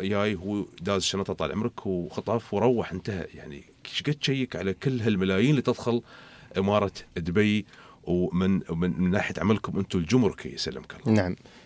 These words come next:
Speaker 2: آه، أبو محمد، خلني، آه، أكون أنا مباشر وياك في الحديث.
Speaker 1: زين، زين.
Speaker 2: زين. أول شيء الإخوان في الهوية والإقامة
Speaker 1: نعم.
Speaker 2: كانوا سبب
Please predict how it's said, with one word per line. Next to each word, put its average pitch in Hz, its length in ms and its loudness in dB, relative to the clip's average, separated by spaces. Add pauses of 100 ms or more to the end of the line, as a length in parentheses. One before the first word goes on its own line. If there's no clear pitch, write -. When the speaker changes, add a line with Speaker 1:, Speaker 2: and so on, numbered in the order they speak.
(180)
Speaker 2:
آه، 120 640 4
أبو 117 220 0
محمد، 113 460 10
خلني، 117 460 12
آه، - 680 -2
أكون - 260 6
أنا 110 260 10
مباشر 117 520 12
وياك 117 280 12
في - 40 0
الحديث. 117 500 6
Speaker 1:
زين، 101 220 -6
زين. 78 160 -12 (180)
Speaker 2:
زين. 113 220 12 (400)
أول 131 240 12
شيء 147 100 12
الإخوان 127 380 12
في 117 120 2 (540)
الهوية 127 540 8
والإقامة 117 580 2 (260)
Speaker 1:
نعم. 185 100 -2
Speaker 2:
كانوا 131 480 2
سبب 131 560 2